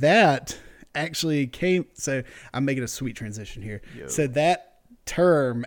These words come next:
Speaker 1: actually came from someone we've mentioned on this podcast before, Audie Norman. Shout out to him. Um, he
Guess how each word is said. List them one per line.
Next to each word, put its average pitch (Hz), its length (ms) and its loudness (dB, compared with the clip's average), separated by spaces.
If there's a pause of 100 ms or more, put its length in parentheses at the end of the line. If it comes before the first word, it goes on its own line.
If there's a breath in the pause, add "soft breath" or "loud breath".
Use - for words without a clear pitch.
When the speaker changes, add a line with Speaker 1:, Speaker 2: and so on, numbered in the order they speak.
Speaker 1:
actually 139 420 -4
came 123 560 -4
from 151 680 0 (260 soft breath)
someone 151 400 0
we've 120 200 -6
mentioned 123 300 -6
on 113 80 -6
this 110 140 -12
podcast 113 420 -8
before, 202 480 0 (260)
Audie 135 260 0
Norman. 165 380 0 (280 soft breath)
Shout 170 300 4
out 127 120 -2
to 117 80 -6
him. 185 300 -2 (500 soft breath)
Um, 139 460 0
he 175 580 0